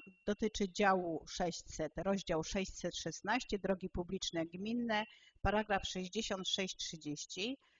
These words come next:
Tutaj wprowadzam dotację celową otrzymaną z samorządu województwa na inwestycje i zakupy inwestycyjne. E, ustaliliśmy też wkład własny na realizację zadania przebudowa drogi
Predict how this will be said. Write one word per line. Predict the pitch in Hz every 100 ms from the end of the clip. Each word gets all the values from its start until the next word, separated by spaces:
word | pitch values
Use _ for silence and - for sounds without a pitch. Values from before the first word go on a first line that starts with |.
| _
Tutaj | - 220 233 226
wprowadzam | - 214 190 196 190 208 208 -
dotację | 180 190 - 247 - 202
celową | - 190 170 160 170 233
otrzymaną | 220 - - 208 240 240
z | 220
samorządu | 208 190 185 214 233 220
województwa | 185 175 214 - - 208
na | 185
inwestycje | 185 185 185 - - -
i | 185
zakupy | 175 - 165 170
inwestycyjne. | 175 160 - 151 - 143 - - _ - - - -
E, | 180 180 180 -
ustaliliśmy | 214 240 220 226 226 226 226 202
też | 190 180 -
wkład | - 196 180
własny | 185 180 - 175
na | 180
realizację | 175 175 180 190 185 185 175
zadania | 180 180 185 180 175 175 156
przebudowa | - 180 180 180 170 175 -
drogi | 175 170 170 170 202